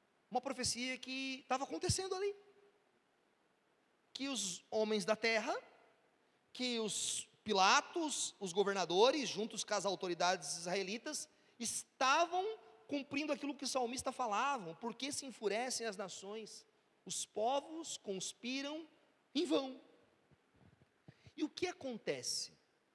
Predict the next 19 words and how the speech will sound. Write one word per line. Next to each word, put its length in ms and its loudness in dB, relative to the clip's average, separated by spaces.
quando 360 -2
eles, 600 -2
no 80 -10
momento 320 -6
da 120 2
crise, 560 -8
no 140 -6
momento 300 -6
da 100 -2
perseguição, 800 -6
no 80 -4
momento 320 -6
da 100 -8
dificuldade, 840 -8
eles 240 -8
retornam 480 -6
para 100 -2
a 20 0
igreja, 520 -6